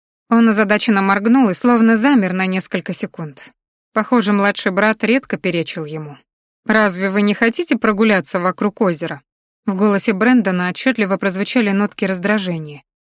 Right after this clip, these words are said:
и он тут же послал обаятельную улыбку Джо. «Ну да,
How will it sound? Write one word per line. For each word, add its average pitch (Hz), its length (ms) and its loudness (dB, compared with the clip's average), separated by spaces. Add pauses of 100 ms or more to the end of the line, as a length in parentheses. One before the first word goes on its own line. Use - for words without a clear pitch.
и 220 60 0
он 220 140 2
тут 285 180 0
же 202 80 -4
послал 202 400 -2
обаятельную 190 640 -2
улыбку 185 320 -6
Джо. 156 320 -8 (600)
«Ну 294 140 4
да, 220 300 4